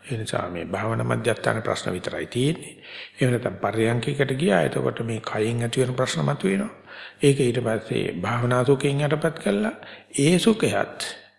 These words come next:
ඒ ඔක්කොමත් නැති අදුක්කම සුඛයටපත් කරන කටයුත්තට යනකොට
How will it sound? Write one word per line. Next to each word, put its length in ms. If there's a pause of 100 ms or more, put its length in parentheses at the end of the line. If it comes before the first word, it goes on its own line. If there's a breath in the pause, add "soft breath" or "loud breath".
(140)
ඒ 260
ඔක්කොමත් 460
නැති 260
අදුක්කම 440
සුඛයටපත් 600
කරන 260
කටයුත්තට 540
යනකොට 520